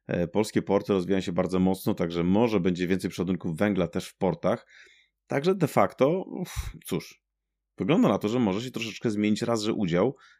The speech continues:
em, a dwa, że intermodal, e, intermodal generalnie, e, jest jedną z rzeczy, która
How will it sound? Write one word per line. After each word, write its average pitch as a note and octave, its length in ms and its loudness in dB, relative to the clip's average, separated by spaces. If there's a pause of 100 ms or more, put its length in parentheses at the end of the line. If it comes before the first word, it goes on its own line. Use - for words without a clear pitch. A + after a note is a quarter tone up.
(100)
em, F#2 1000 0
a G#2+ 80 -4
dwa, G2+ 300 0
że A#2 140 0
intermodal, A2+ 680 2
e, A2 640 0
intermodal A2 540 0
generalnie, A2+ 720 -2 (180)
e, G#2 760 -2
jest B2+ 440 0 (200)
jedną F2+ 320 -2
z F2 60 -2
rzeczy, F2+ 240 -4
która F2+ 300 0